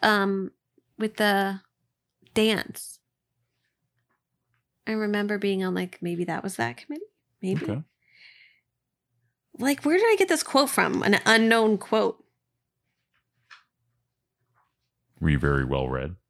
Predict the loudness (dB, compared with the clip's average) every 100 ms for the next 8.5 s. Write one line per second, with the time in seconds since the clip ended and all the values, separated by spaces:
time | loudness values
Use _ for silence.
0 | _ 0 0 0 2 4 4 6 4 2
1 | -4 _ _ _ _ -18 -16 -16 -20 _
2 | -16 -12 -8 -8 -8 -14 -20 _ _ -20
3 | -20 -20 -20 _ _ _ _ _ _ _
4 | _ _ _ _ -8 -6 -8 _ _ _
5 | _ _ _ _ _ _ -20 -20 _ _
6 | _ _ _ 0 2 4 0 0 0 -2
7 | -4 -6 -6 -6 -6 -8 _ 0 2 4
8 | 4 4 4 4